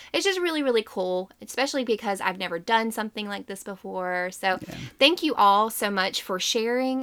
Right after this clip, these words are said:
Speaker 1: the podcast. It doesn't go unnoticed. So speaking of sharing,
Speaker 2: I'm proud of you.
Speaker 1: Thanks, babe.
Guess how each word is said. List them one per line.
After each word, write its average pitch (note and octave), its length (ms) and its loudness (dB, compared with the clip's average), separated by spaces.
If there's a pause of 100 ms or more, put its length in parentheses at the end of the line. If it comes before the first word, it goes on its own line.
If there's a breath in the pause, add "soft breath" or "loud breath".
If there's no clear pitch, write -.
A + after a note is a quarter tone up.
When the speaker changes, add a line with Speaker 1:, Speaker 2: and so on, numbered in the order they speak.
Speaker 1:
the G#3+ 120 -6
podcast. G3 600 0 (520 loud breath)
It G3 140 -2
doesn't F#3+ 320 -2
go F#3 120 0
unnoticed. F3+ 640 -2
So G#3 200 4
speaking D4 480 -2
of G3 160 -2
sharing, F3+ 560 -2 (120)
Speaker 2:
I'm B2+ 80 -6
proud A#2 220 2
of A2 140 -4
you. G2+ 80 -4 (400)
Speaker 1:
Thanks, D#4+ 320 -6
babe. G3 340 -12